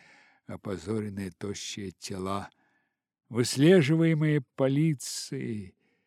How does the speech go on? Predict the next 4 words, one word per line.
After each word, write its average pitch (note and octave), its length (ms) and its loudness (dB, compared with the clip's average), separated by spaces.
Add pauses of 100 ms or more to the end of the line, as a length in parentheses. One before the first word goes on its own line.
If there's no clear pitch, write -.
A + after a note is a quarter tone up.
(140)
толкаемые D#3 800 4
голодом D3 1000 6
или D3+ 520 -2 (680)
каким-нибудь D#3+ 720 -2